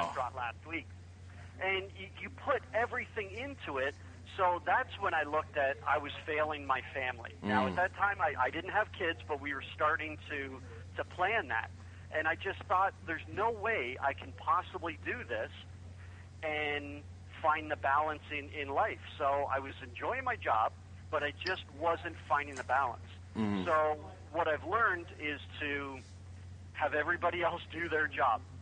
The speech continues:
Speaker 1: As part of leadership, I need to pick them up and pull the best out of them, but I also need to find that balance. If I'm gonna stay focused and really enjoy what I do, I talk a lot about passion.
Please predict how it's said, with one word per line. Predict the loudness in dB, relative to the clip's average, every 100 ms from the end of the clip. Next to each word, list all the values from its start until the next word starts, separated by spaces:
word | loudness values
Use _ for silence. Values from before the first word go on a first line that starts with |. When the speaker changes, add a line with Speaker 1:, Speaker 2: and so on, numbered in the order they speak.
| -4
Speaker 1:
As | -4 -4 0
part | 2 2
of | 0
leadership, | 0 -2 -2 0 -2 0
I | 0
need | -2 -4
to | -8
pick | -6 -6 -4 0
them | 2 4
up | 4 2 -6 -16 -8 -6
and | -6
pull | -4 -2
the | 0 -2 0
best | 2 2 0 -2
out | 2 2 2
of |
them, | 0 -2 -2 -12 -14 -14 -4
but | 2
I | 6
also | 6 4 0
need | -2 -4
to | 0
find | 2 2
that | 2 4
balance. | 4 4 0 -8 -12
If | -2 2
I'm | 2
gonna | 2 -2 -2
stay | -4 -4 0
focused | 0 2 0 -2 -2 -14 -14 -14 -12 -4
and | -2 0 0 -4 -4
really | -2 0 0 -2
enjoy | -4 0 2 2
what | 0
I | 0 0
do, | 0 0 -2 -8 -14 -14 -14 -14 -14 0
I | 2 2
talk | 4 4 4
a | 0
lot | 2 6 6 6
about | 2 -2 -2
passion. | 2 2 2 -2